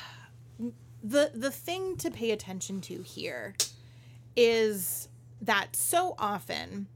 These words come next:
we talk about booksellers, like, the individuals, um, being very much, like, a, a partner of,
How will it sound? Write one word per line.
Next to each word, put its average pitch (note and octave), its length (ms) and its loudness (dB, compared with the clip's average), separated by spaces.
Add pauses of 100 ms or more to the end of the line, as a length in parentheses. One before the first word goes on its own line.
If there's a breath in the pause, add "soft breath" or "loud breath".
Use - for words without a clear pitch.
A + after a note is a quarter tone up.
we A3+ 260 -2
talk F#3+ 420 -2 (140)
about F#3+ 760 -2 (800 soft breath)
booksellers, F3 1040 0
like, F#3 160 -8 (120)
the G#3 240 -6
individuals, G3 1400 2 (500 loud breath)
um, F3+ 560 0 (400)
being G#3+ 800 2 (800)
very G#3 400 6
much, - 640 -2
like, G3 300 0 (280)
a, F3+ 160 0 (140)
a G3 80 0
partner F3 920 -2 (440)
of, G3+ 500 0